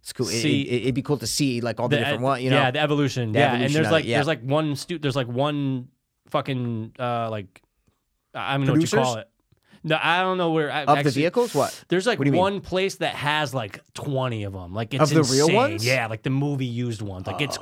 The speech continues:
Speaker 2: fucking
Speaker 1: Oh,
Speaker 2: nuts.
Speaker 1: shit.
Speaker 2: I feel like my, our Batmobile is the
Speaker 1: Yeah.
Speaker 2: Keaton Batmobile, though.
Speaker 1: Is the
Speaker 2: from
Speaker 1: what?
Speaker 2: Michael Keaton's Batmobile.
Speaker 1: Yeah, it's
Speaker 2: Look, the Dark
Speaker 1: it's either
Speaker 2: Knight
Speaker 1: one or two, though.
Speaker 2: Oh, a hundred, uh, two.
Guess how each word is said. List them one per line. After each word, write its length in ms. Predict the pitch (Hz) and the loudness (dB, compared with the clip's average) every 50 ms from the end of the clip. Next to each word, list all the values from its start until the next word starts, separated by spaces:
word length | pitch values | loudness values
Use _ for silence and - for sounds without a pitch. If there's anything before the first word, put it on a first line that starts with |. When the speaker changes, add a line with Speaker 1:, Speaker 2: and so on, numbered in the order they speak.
| - - | -6 -4
Speaker 2:
fucking 260 | - 131 - 143 117 | -4 -4 -4 -6 -8
Speaker 1:
Oh, 80 | 110 113 | -6 -6
Speaker 2:
nuts. 160 | 113 107 - | -6 -6 -6
Speaker 1:
shit. 340 | - - - - - - - - - - - - - | -6 -6 -8 -8 -10 -12 -16 -18 -18 -18 -14 -6 -4
Speaker 2:
I 100 | 135 160 | -2 -2
feel 200 | - - 247 233 | 0 0 0 0
like 160 | 226 156 123 | 0 0 -2
my, 500 | 135 135 135 143 151 156 160 160 165 - | 0 0 0 2 2 2 2 0 0 -2
our 320 | - 123 127 139 147 151 151 | -2 -2 0 0 0 -2 -2
Batmobile 680 | 135 143 147 - 147 151 156 147 160 165 175 175 175 - | -2 -2 -2 -2 -4 -6 -4 -2 -2 -2 -2 -2 -2 -2
is 60 | 139 | 0
the 60 | 98 101 | 0 0
Speaker 1:
Yeah. 120 | 101 101 104 110 | 0 0 0 0
Speaker 2:
Keaton 120 | 117 117 | -2 -2
Batmobile, 480 | 117 120 107 104 104 101 107 107 101 98 | -2 -4 -4 -4 -6 -6 -6 -6 -6 -6
though. 220 | 101 101 107 113 - 131 | -8 -8 -10 -8 -4 -4
Speaker 1:
Is 60 | 123 113 | -2 0
the 60 | 113 | 0
Speaker 2:
from 80 | 117 | 2
Speaker 1:
what? 260 | 113 117 165 233 - - _ _ _ | 2 2 2 0 -2 -6 _ _ _
Speaker 2:
Michael 300 | 139 135 147 139 131 131 | -2 0 0 0 0 -2
Keaton's 400 | 113 131 127 113 110 110 107 113 | -4 -4 -4 -4 -6 -8 -8 -8
Batmobile. 600 | 120 127 127 120 110 107 107 110 104 98 110 131 - _ _ _ _ _ _ _ _ _ _ _ _ - _ _ _ - | -4 -4 -4 -2 -4 -6 -6 -6 -6 -6 -8 -12 -14 _ _ _ _ _ _ _ _ _ _ _ _ -20 _ _ _ -12
Speaker 1:
Yeah, 720 | 98 98 107 120 127 127 131 131 131 127 123 123 123 120 - | -8 -4 0 0 2 2 2 2 0 2 2 2 2 0 0
it's 600 | - 127 139 143 139 - - - - - - - | 0 0 0 0 0 -2 -2 -2 0 0 0 2
Speaker 2:
Look, 160 | - 165 - - | 2 2 2 0
the 60 | 139 | 0
Dark 140 | 117 147 156 | 2 2 4
Speaker 1:
it's 80 | 147 220 | 4 4
either 100 | 208 214 | 6 6
Speaker 2:
Knight 100 | 196 165 | 6 6
Speaker 1:
one 180 | 160 185 196 | 4 4 4
or 80 | 196 160 | 2 0
two, 320 | 127 - - 180 190 175 | -2 -2 0 2 2 2
though. 220 | 135 120 98 92 90 | 2 0 -2 0 2
Speaker 2:
Oh, 200 | 180 247 277 180 | 4 4 4 4
a 20 | 151 | 2
hundred, 240 | 170 233 254 151 170 | 0 -2 -2 -2 -2
uh, 220 | 180 170 165 - | -2 -2 -2 -4
two. 280 | - - 196 220 233 - | -4 -4 -4 -4 -4 -4